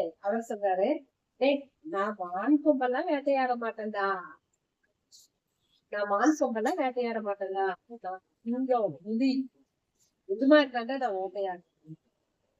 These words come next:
அப்படின்னு சொல்லி சொல்றாரு தாத்தா. உடனே அப்போ, "அப்படியா தாத்தா, சிங்கம், புலியெல்லாம் வேட்டையாடுவீங்களா? அப்போ அந்த சிங்கம், புலி தலைவனா எங்க தாத்தா?" அப்படின்னு கேக்குறான். சிங்-, இன்னொரு பையன் கேக்குறான், அவனோட ஃப்ரெண்டு,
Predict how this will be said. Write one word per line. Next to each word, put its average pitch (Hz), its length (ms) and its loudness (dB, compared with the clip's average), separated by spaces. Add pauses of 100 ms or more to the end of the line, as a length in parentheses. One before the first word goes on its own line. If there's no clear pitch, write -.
(120)
அப்படின்னு 277 480 -4
சொல்லி 214 280 -2
சொல்றாரு 226 500 -4
தாத்தா. 220 320 -10 (640)
உடனே 240 320 -6
அப்போ, 190 280 -6 (1300)
"அப்படியா 311 380 4
தாத்தா, 175 360 -12 (520)
சிங்கம், 285 480 2
புலியெல்லாம் 349 460 -2
வேட்டையாடுவீங்களா? 294 800 0 (920)
அப்போ 359 260 0
அந்த 302 220 -16
சிங்கம், 320 400 0
புலி - 280 -20
தலைவனா 320 520 0
எங்க 294 260 2
தாத்தா?" 277 360 0 (800)
அப்படின்னு 240 540 -2
கேக்குறான். 196 440 -6 (640)
சிங்-, 302 300 6
இன்னொரு 302 320 6
பையன் 269 320 -2
கேக்குறான், 262 320 -2
அவனோட 214 220 0
ஃப்ரெண்டு, 220 400 -2